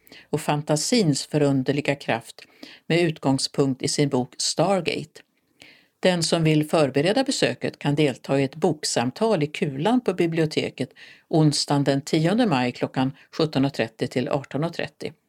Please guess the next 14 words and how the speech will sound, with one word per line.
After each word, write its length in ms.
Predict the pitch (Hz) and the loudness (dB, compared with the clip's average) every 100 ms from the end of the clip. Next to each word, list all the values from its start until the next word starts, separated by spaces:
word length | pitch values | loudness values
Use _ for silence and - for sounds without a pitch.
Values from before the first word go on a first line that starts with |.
| _ - - - - - | _ -20 -20 -20 -8 -4
Författaren 580 | 143 - 139 139 135 | -2 -2 -2 0 0
själv 400 | 135 214 226 208 | 2 2 0 0
deltar 400 | 190 165 - - - | 0 0 0 -4 0
inte 460 | 175 139 - - - | 2 2 0 -2 0
då 240 | - - - _ - - _ | -2 -4 -12 _ -20 -20 _
och 160 | 147 | 0
anmälan 460 | 151 131 139 147 143 | 2 2 2 2 0
till 120 | - | 0
samtalet 640 | - 160 127 - 175 208 202 - | -2 0 0 0 0 0 -2 -4
görs 280 | 151 139 | -2 -2
till 200 | - - - | -2 -6 -4
ann 440 | 151 202 220 214 208 | -4 0 -2 -2 -2
bindestreck 720 | 175 147 147 - 147 - - | 0 2 0 0 -2 -4 -10
kristin 600 | - - - 175 196 | -6 -4 0 0 0